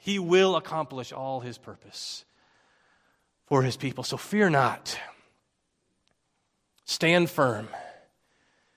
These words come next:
And then thirdly and finally, look to your salvation. Verse thirteen, chapter fourteen.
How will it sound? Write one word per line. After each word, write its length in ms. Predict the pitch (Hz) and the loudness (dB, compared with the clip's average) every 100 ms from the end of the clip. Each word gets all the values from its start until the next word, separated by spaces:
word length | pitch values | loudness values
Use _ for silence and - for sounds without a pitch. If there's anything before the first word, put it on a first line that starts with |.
| _ _ - | _ _ -2
And 100 | 135 | 0
then 100 | 123 | 2
thirdly 380 | 139 135 123 | 4 4 2
and 120 | 117 110 | 0 0
finally, 500 | 127 120 107 101 - - - _ _ _ _ - | -2 0 -4 -8 -14 -20 -20 _ _ _ _ -4
look 380 | 120 143 - - - - _ _ _ _ _ _ _ _ - | 4 4 2 -6 -12 -14 _ _ _ _ _ _ _ _ -8
to 60 | |
your 160 | 123 123 | 0 0
salvation. 720 | - 127 113 120 110 - - - - - _ _ _ _ _ | 4 4 4 2 -2 -8 -14 -20 -20 -20 _ _ _ _ _
Verse 160 | 127 - | -10 -6
thirteen, 560 | 135 127 127 117 110 - _ - | -6 -6 -6 -6 -8 -14 _ -6
chapter 280 | 131 - | -6 -4
fourteen. 500 | 113 120 110 113 110 | -6 -6 -6 -10 -14